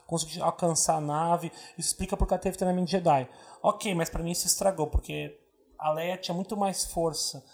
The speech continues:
a ideia de que ela tinha acesso, né, ela tinha uma força gigante, porque ela era filha do Anakin Skywalker, era ligada muito forte à força, e isso naturalmente era forte pra ela. Agora, pra ter poder, ele querer mostrar no final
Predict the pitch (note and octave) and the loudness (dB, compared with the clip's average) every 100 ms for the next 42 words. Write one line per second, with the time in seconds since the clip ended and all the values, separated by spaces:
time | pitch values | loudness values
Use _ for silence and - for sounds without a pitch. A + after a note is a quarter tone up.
0 | - - - D3 D3 D3+ D3+ - D3 C#3+ | -20 -14 0 0 2 -2 -2 -2 -2 -2
1 | - - E3+ E3+ D#3+ - D3 C#3+ - - | -6 -8 -4 -2 -2 -2 0 0 -2 -4
2 | C3 - - _ - C#3+ D3 D3+ C#3+ C#3 | -6 -18 -20 _ -10 -2 -2 -2 -6 -12
3 | - E3 E3 - E3 E3 - D3+ C#3 C#3 | -6 -2 0 2 2 2 -2 -6 -10 -8
4 | D3+ D3 E3+ D#3 - - - D3+ D#3 D3 | -8 0 0 0 -4 -12 -6 -2 -2 -4
5 | - G#3 A3 E3 D#3 D3+ D3 - D3 - | -8 -4 -2 0 0 0 -2 -8 -10 -4
6 | D3 C#3+ C#3 D#3+ F3+ A3 - - - - | -2 0 0 0 0 -4 -6 -16 -16 0
7 | D3 D#3+ E3+ C#3+ F3 G3+ F3+ E3 - - | 2 2 2 2 2 2 0 -4 -6 -2
8 | D3+ - D3+ - - D3 F3 - F3+ - | -2 -2 -10 -8 -4 -2 -2 -2 -2 -2
9 | F#3+ F#3 G#3+ G#3 G3 F#3 G3 G3 F#3+ - | 0 2 4 6 6 2 -2 -4 -6 -4
10 | F3 F3 - G3 E3+ D3 C3+ - - - | -6 -4 -2 2 4 2 -2 -10 -20 -20
11 | - - - D3+ E3 D#3 D#3 D#3 - E3+ | -20 -6 -2 6 8 8 2 -4 -4 -2
12 | F3 E3 F#3 G#3 G3+ F#3 F#3 G3 - F3+ | 0 0 0 -2 -6 -4 -2 0 4 2
13 | F3+ - G3 F#3 E3 C#3 C3 | 2 -4 -2 4 4 4 -2